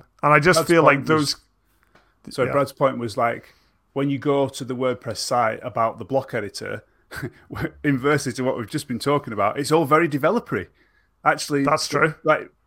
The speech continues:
Speaker 2: people just want to know, "What is it? What does it do? What does it, you know, do for me?" If that, that makes sense.
Speaker 1: Yeah.
Speaker 2: And those videos maybe that you posted to, I must have confessed I didn't watch them all, but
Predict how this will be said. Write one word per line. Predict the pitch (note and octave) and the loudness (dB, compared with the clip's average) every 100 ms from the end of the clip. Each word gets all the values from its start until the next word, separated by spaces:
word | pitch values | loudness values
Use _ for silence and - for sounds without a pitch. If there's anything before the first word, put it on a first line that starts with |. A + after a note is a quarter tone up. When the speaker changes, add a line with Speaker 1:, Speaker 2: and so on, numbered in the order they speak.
| - | -2
Speaker 2:
people | F#3+ F#3+ | 0 0
just | E3+ C#3+ | -2 -2
want | D#3 C#3+ | -2 -2
to | D3+ | 0
know, | C3+ | 0
"What | C#3 F#3+ | 2 4
is | A#3 A3 | 4 2
it? | - | -2
What | F#3+ | -2
does | G3+ | -4
it | F3+ C3 | -4 0
do? | G#3+ A#3 | 0 0
What | D#3 | -4
does | D#3+ | -6
it, | D#3 | -6
you | E3 | -6
know, | C3 | -6
do | E3+ G#3 | -6 -6
for | - B2 | -8 -10
me?" | A2+ | -8
If | G#2+ A2 | -8 -10
that, | A#2+ | -12
that | A2+ A2+ | -10 -10
makes | G#2+ - | -12 -12
sense. | - A2 - - _ _ - | -12 -12 -14 -20 _ _ -10
Speaker 1:
Yeah. | B2+ A#2+ | -8 -6
Speaker 2:
And | B2+ B2+ | -4 -2
those | D#3+ C#3+ | -2 -2
videos | A#2 A#2 D3 D3 B2 A#2 | -6 -4 -2 0 -2 -2
maybe | B2+ A#2 | -4 -4
that | A2+ | -6
you | B2 | -8
posted | - B2 A2+ A2 | -2 -4 -4 -10
to, | A#2 | -6
I | A2+ | -4
must | A#2+ - | -6 -12
have | A2 | -14
confessed | A2 - A#2 A2 | -10 -6 -6 -6
I | |
didn't | A2 | -8
watch | G#2 A#2 - | -6 -6 -8
them | G2+ | -10
all, | G#2 | -6
but | A2 | -8